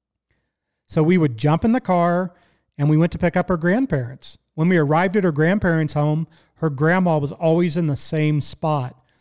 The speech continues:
right in the kitchen, frantically whipping up at least two dishes,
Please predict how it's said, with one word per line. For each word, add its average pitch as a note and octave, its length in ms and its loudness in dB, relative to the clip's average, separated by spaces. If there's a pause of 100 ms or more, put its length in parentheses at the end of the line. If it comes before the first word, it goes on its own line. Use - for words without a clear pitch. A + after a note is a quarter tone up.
(260)
right D3+ 260 0
in G#3 120 2
the G#3+ 60 0
kitchen, D#3+ 560 -2 (280)
frantically E3 580 -2
whipping D#3+ 360 0
up D#3 180 0
at F3 80 -6
least C#3+ 300 -4
two G#3 200 -2
dishes, F3+ 560 -2